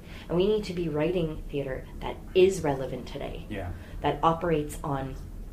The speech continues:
Speaker 1: you know, our government systems, like,
Speaker 2: Yeah.
Speaker 1: the kinds of ways we socialize, the kinds of ways we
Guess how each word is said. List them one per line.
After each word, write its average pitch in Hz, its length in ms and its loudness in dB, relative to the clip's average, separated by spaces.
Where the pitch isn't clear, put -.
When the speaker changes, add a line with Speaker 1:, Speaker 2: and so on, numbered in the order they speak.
Speaker 1:
you 147 120 -2
know, 127 320 0
our 175 260 8
government 147 480 2
systems, 139 640 -2
like, 131 260 -2
Speaker 2:
Yeah. 104 280 -6
Speaker 1:
the - 140 4
kinds 175 420 0
of 151 180 0
ways 135 300 -2
we 139 100 -6
socialize, 131 800 -2
the 170 80 -2
kinds 165 440 0
of 143 120 0
ways 143 420 -2
we 139 300 -4